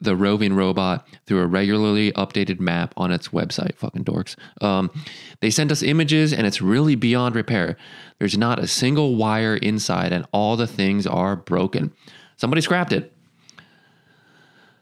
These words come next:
Somebody scrapped the trailer and then they scrapped Hitchbot. When they came along, it, this dumbass fucking thing that it probably was like, "Hey, can you give me a ride?" "No, dude.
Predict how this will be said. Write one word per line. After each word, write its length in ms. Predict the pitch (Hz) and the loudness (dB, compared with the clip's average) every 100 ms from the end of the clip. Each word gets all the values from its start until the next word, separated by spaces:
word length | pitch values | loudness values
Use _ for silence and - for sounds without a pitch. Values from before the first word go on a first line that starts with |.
| _ - | _ -4
Somebody 240 | 123 127 | 0 0
scrapped 240 | - 113 98 | 0 -2 -2
the 60 | |
trailer 440 | - 135 165 170 170 | 0 2 4 2 2
and 180 | - | 0
then 120 | 104 113 | 0 2
they 100 | 104 | 0
scrapped 460 | - 113 117 - | 0 0 0 -4
Hitchbot. 500 | 117 117 - - - - 113 | -2 -2 0 -4 -4 -10 -10
When 160 | - 95 | -2 -2
they 60 | |
came 280 | - 127 131 | -2 -2 0
along, 300 | 131 131 131 | 0 0 0
it, 40 | 110 | 0
this 160 | 90 | -2
dumbass 640 | 85 - 107 123 120 120 - | -2 -2 0 2 0 -2 0
fucking 540 | 120 120 117 104 98 | -2 -2 0 0 -2
thing 340 | - 117 123 | -2 0 2
that 140 | 107 - _ - | 0 -2 _ -2
it 420 | 117 123 - - | 2 2 -2 -4
probably 220 | 151 165 | 0 2
was 100 | 151 | 2
like, 120 | 135 | 2
"Hey, 200 | 160 175 | 2 2
can 200 | 131 151 | 2 2
you 60 | 160 | 2
give 120 | 151 | 2
me 80 | 156 | 2
a 40 | |
ride?" 340 | 139 156 160 123 | 2 2 0 2
"No, 340 | 143 160 127 | 2 4 2
dude. 400 | 107 123 135 - | 4 2 2 -2